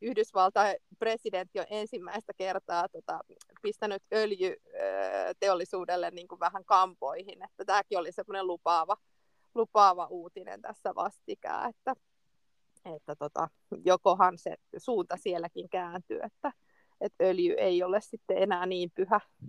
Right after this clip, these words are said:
sielläkään, että näitä, näitä tota tuotantoja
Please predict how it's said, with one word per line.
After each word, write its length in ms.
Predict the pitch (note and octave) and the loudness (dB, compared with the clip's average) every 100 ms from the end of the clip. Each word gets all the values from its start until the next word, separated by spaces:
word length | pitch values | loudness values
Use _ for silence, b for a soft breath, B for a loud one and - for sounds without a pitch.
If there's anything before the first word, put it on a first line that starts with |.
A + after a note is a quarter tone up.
| - _ _ _ _ | -20 _ _ _ _
sielläkään, 800 | - F#3+ F3+ F#3+ - E2 F#3 G#3 | 2 4 4 0 0 0 0 -4
että 240 | - - | -14 -14
näitä, 320 | - - A#3 - _ | -8 -6 -6 -8 _
näitä 380 | B3 A3+ A3+ A3+ | -10 -6 -6 -4
tota 220 | - A#3+ - | -6 -6 0
tuotantoja 640 | G#3 D4 G#3+ A3 - D#3+ | 0 2 -2 0 2 2